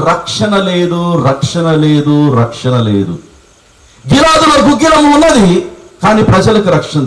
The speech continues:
లేదు. గిలాదులో గుగ్గిలం ఉన్నది, అమ్మా, వింటున్నావా?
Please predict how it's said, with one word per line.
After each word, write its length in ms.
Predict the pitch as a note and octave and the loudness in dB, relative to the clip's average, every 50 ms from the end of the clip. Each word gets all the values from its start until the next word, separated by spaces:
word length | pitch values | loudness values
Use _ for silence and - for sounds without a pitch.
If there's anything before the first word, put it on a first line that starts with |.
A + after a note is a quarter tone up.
| A2+ G2 | -4 -6
లేదు. 140 | F2+ E2 - - _ _ _ _ _ _ - - F3 C3+ - | -8 -10 -14 -20 _ _ _ _ _ _ -20 -18 -8 -4 0
గిలాదులో 420 | C4+ D#4 E4 E4 D#4+ D#4+ D#4 D4 C#4 C#4+ | 2 2 2 2 2 2 2 2 2 2
గుగ్గిలం 340 | D4 D4 D4+ D#4 D#4+ D4+ D4 D4 C#4 | 2 2 2 2 2 2 2 2 2
ఉన్నది, 340 | C#4+ D#4 C#4 B3 G#3+ G3 G3 G3 G#3+ A3 - - - - - - - - _ _ _ _ _ _ _ _ _ _ _ - | 2 4 4 4 4 4 4 4 2 0 -2 -6 -12 -20 -20 -20 -20 -20 _ _ _ _ _ _ _ _ _ _ _ -2
అమ్మా, 180 | C3+ C3+ A2+ D#3+ D3+ - - - - _ _ _ _ _ _ _ _ - | -2 0 0 -2 -6 -10 -18 -20 -20 _ _ _ _ _ _ _ _ -10
వింటున్నావా? 380 | A#2+ A#2+ C#3 A#2 A2 A#2+ C3 | -10 -8 -8 -6 -8 -8 -8